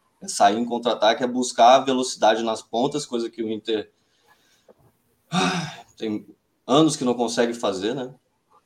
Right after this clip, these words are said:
Ter pontas que trabalhem bem na velocidade, sair ali num contra-ataque fulminante, como a gente tinha alguns anos atrás. Então, eu espero que o Aguirre consiga trabalhar, porque se o Inter for querer jogar de ibra-, igual pra igual contra o Atlético, eu,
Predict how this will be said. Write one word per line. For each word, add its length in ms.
Ter 200
pontas 360
que 80
trabalhem 420
bem 120
na 120
velocidade, 720
sair 340
ali 160
num 140
contra-ataque 1080
fulminante, 640
como 160
a 60
gente 200
tinha 200
alguns 300
anos 200
atrás. 380
Então, 220
eu 120
espero 500
que 140
o 120
Aguirre 320
consiga 600
trabalhar, 840
porque 200
se 160
o 60
Inter 380
for 320
querer 640
jogar 320
de 140
ibra-, 280
igual 340
pra 180
igual 400
contra 300
o 40
Atlético, 560
eu, 260